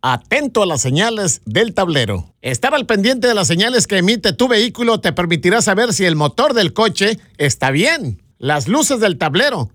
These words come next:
Por ello, atento a la señal de check engine, que podría encenderse. Claro, esto no pasará si el cuidado de la pieza se realiza de forma adecuada, siguiendo estos sencillos pasos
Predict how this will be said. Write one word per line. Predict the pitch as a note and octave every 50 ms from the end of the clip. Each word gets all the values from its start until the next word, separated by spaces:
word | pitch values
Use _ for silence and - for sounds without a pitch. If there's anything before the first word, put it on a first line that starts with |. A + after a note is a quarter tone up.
| -
Por | - C3 D3+
ello, | F#3 A#3 A#3 A3+ A3+ G#3+ E3+ C3 - _ _ _ -
atento | - C3+ B2+ - G3+ G#3+ - G#3+
a | G#3
la | F#3+ C#3+
señal | C#3+ D#3 E3 G3+ A3 A3+ G#3
de | F#3+ G3 F#3 E3
check | - - G#3 G#3+ - G#3+
engine, | A#3 A#3+ A3+ F3 D3+ B2 G2 F2 - _ _ - -
que | - G3 D#3
podría | - F#3 F3+ F3 A3+ C#4+ C#4+
encenderse. | B3 G3+ D#3 F3 E3 D#3+ F#3+ F#3+ E3 B2+ - C3+ A#2 G2+ - _ _ _ _
Claro, | - A#3 D4+ F4 E4+ D#4+ C#4 C#4+
esto | C4+ - - B3+ B3+
no | B3+ A#3
pasará | B3 A3 F#3 G3 F#3+ G#3+ B3+ -
si | -
el | A3+ F#3 -
cuidado | - - - G#3+ A#3 A#3
de | G#3+ G3
la | F3 D#3+ -
pieza | - D#3+ - F#3+ G#3+ G#3 D3+
se | E3+ E3
realiza | D#3 D3+ D#3+ G3+ G3 - A3 G3
de | F3 D3+
forma | C3 - F3 G3 G3+ F#3 F#3+ F#3+ F#3+ -
adecuada, | - F#3 G#3+ G#3+ G3 D3+ C3+ E3+ F3+ F#3+ F#3 E3+ C#3+
siguiendo | B2 - D3 C3+ E3+ F#3+ F#3+ F3+ F#3 F#3 E3+ - - _ _ _ _
estos | - G#3+ B3 - - A3 E3
sencillos | - D#3 B2 G#2 G#3 G#3 F3+ D#3+ C3 -
pasos | - C4 C#4+ G3 - A3+ A3 G3+ - -